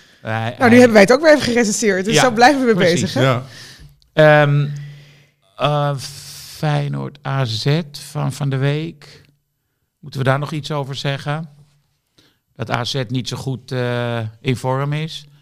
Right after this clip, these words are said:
Speaker 1: Almere A Z, idem dito. Die trainerswissel is niet zo goed
Speaker 2: <laughs>
Speaker 1: uitgevallen, geloof ik. Wat zeg jij?
Speaker 2: Ja, ik vind het sowieso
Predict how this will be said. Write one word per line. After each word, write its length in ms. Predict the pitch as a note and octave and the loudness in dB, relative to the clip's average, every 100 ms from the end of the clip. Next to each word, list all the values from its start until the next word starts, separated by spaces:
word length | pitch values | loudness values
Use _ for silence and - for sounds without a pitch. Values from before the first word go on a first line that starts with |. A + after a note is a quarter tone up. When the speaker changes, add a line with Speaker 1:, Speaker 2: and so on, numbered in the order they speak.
| _ _ _ _ _ - | _ _ _ _ _ -6
Speaker 1:
Almere 440 | B2 B2+ C3 C3+ | -2 0 -2 -2
A 220 | B2 C#3 | -4 -4
Z, 280 | A2 C#3 C#3+ C#3 - | -4 -4 -4 -6 -10
idem 300 | B2 A#2 A2 | -8 -8 -8
dito. 640 | C#3 C#3 D3+ D3 C#3+ D3 - - _ _ _ _ _ _ _ - - _ _ _ - - | -8 -6 -6 -6 -6 -8 -12 -20 _ _ _ _ _ _ _ -20 -20 _ _ _ -20 -10
Die 120 | - C3+ | -4 0
trainerswissel 800 | D3+ D3 C#3 G#2+ D3 C#3+ D3 C#3 | 2 2 2 -2 -4 -4 -4 -4
is 140 | C3 | -6
niet 180 | D3 C#3+ | -8 -8
zo 100 | C#3+ | -10
goed 340 | - C#3+ A3 D4 A#3 C4 | -8 -6 -4 -4 -4 -4
Speaker 2:
<laughs> 200 | A#3 A#3 | 0 0
Speaker 1:
uitgevallen, 680 | D#3 C#3+ C#3+ B2+ C3 A#2+ A2 | 2 0 -2 -12 -8 -8 -8
geloof 380 | - A#2 A2 G2 | -6 -4 -4 -4
ik. 400 | G#2+ F#2 - _ _ | -8 -10 -18 _ _
Wat 180 | C3+ - | -6 -4
zeg 160 | C3 | -4
jij? 380 | A2 G2 G#2+ A2 _ | -4 -4 -6 -10 _
Speaker 2:
Ja, 240 | - - - _ | -20 -20 -20 _
ik 200 | - D3+ | -18 -14
vind 160 | - E3 | -8 -8
het 120 | D#3+ | -6
sowieso 600 | E3+ D#3+ D3+ D3+ D3 - | -4 -2 -2 -4 -4 -10